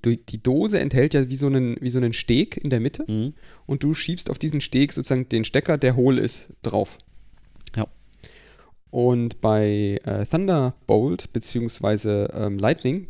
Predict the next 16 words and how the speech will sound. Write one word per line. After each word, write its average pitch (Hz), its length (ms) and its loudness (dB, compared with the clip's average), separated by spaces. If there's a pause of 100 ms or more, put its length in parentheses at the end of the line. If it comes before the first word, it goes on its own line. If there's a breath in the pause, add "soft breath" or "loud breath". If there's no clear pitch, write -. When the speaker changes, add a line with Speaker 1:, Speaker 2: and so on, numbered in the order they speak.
Speaker 1:
diese, 107 380 -6 (1300)
nee, 120 140 2
nicht 127 160 0
bei 110 80 2
Thunderbolt, 101 360 -2
bei 95 100 2
Lightning, 170 400 2 (200)
das - 140 -4
sind 120 160 -2
diese 113 140 0
Speaker 2:
Mhm. 107 40 2
Speaker 1:
Stecker, 131 240 2
die 123 140 0
in 120 80 0
dem 113 120 2
iPhones 117 640 -2